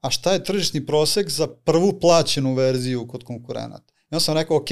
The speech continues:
mi ćemo tu prvu plaćenu verziju da napravimo da bude free.” Znači, to što je kod njih prvi tir plaćenih stvari, kod nas je to free verzija. I to je jednostavno,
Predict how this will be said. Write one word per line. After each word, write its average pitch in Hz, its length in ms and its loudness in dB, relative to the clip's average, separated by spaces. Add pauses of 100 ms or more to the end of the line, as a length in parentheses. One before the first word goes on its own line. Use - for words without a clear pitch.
(140)
mi 156 100 -4
ćemo 101 180 -4
tu 98 120 -6
prvu 160 260 -2
plaćenu 135 380 0
verziju 123 420 -6 (540)
da 127 80 -2
napravimo 127 320 -2
da 131 40 -4
bude 131 180 -2
free.” - 240 -10 (420)
Znači, 127 320 -6
to 180 120 0
što - 160 -2
je 143 60 -8
kod 147 160 -4
njih 185 260 -2
prvi 185 300 2
tir 175 440 -2
plaćenih 139 500 0
stvari, 139 420 -4
kod 165 140 -2
nas 170 240 0
je 131 100 -12
to 165 120 2
free 151 260 -2
verzija. 123 460 -4 (400)
I 123 40 -10 (140)
to 127 160 0
je 131 80 2
jednostavno, 131 640 -4